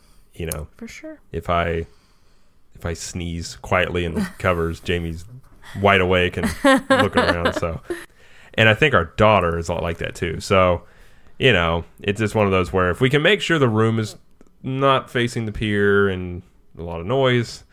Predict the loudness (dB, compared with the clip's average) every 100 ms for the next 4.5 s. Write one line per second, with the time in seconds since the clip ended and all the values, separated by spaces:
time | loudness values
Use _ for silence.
0 | _ _ _ _ -2 0 0 -2 -4 -12
1 | -12 -6 -6 -8 -14 -8 -4 0 0 0
2 | -2 -6 -6 -8 -10 -8 -8 -6 -8 -10
3 | -14 -16 -18 -18 -18 -20 -10 -2 2 4
4 | 2 -2 -6 -6